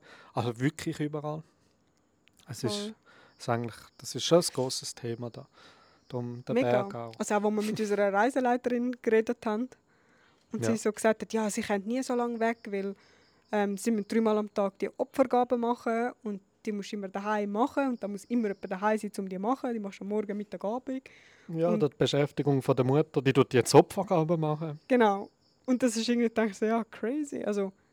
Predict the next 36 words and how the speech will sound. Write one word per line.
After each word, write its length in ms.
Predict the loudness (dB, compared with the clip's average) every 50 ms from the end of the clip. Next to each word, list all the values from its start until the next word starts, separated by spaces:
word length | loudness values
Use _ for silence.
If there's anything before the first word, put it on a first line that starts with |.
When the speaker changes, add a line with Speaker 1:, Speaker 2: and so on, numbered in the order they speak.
| _ _ _ _ -2
Speaker 2:
ja, 160 | 0 0 0
schön 320 | 2 4 6 6 8 8
auf 140 | 6 2 0
die 80 | 0 0
einen 160 | 0 0 0
Seite, 260 | -2 -4 -6 -6 -6
aber 140 | -8 -8 -8
auf 80 | -8 -4
der 120 | -2 -2
anderen 180 | -2 -2 -4 -4
Seite, 260 | -4 -4 -4 -4 -4
du 80 | -6 -6
bist 160 | -8 -10 -6
quasi 240 | -2 -2 -2 -2 -4
immer 200 | -4 -4 -2 -2
an 100 | -2 -2
dein, 400 | -4 -4 -6 -6 -8 -10 -12 -14 -16 -16 -12
an 140 | -8 -8 -8
dein 80 | -8 -8 -8 -4
Haus 220 | -4 -4 -4 -6
gebunden. 520 | -8 _ -6 -4 -4 -4 -4 -4 -6 -6 -8 -10 _ _ _ _ _ _ _ _ _ _ _
Du 60 | -20
kannst 140 | -16 -10 -6
nicht 100 | -2 0
einfach 240 | 0 0 0 -2 -4
weggehen. 540 | -2 -4 -4 -4 _ -8 -4 -4 -4 -4 -6 _ _ _ _ _ _ _ _ _ _ _ _ _ _ _ _ _ _ _ _ _ _ _ -4
Und, 440 | -2 -2 0 -2 -2 -4 -6 -6 -6 -4
ähm, 500 | -4 -4 -4 -6 -8 -10 -10 -12 -14 -16 _ _ _ _ _ _ _ _ _ _ _ _ _
du 180 | -2 -2 -2 -2
bleibst 480 | -4 -4 -2 -2 -2 -2 -2 -2 -2
an 80 | -2 0
dem 240 | 0 -2 -2 -4 -4
Tempel 440 | -4 -2 -2 -4 -4 -2 -2 -2 0
angeschlossen, 600 | 0 0 -2 -2 -2 -6 -6 -6 -6 -6 -8 -8
wo 100 | -6 -6
du 340 | -6 -6 -6 -6 -6 -8 -10